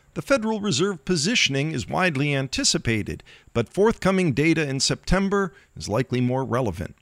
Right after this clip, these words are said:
As always, we'll finish the P C A Week in Review with our Thinking Ahead summary. We'll start with our first topic.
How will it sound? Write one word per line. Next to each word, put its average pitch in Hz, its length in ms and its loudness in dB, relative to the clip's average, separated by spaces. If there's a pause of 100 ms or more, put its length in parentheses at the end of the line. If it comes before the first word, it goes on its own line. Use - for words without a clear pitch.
(360)
As 127 240 2
always, 151 600 2
we'll 160 120 -2
finish 202 460 0
the - 80 -8
P 123 220 -2
C 120 280 0
A 113 120 0
Week 123 280 -2
in 117 160 -2
Review 170 500 0 (260)
with 202 180 0
our 170 220 2
Thinking 226 560 -2
Ahead 151 500 2 (180)
summary. 135 680 -2 (840)
We'll 185 100 0
start - 460 0
with 131 280 -4 (180)
our 131 180 -2
first - 460 -4
topic. - 420 -2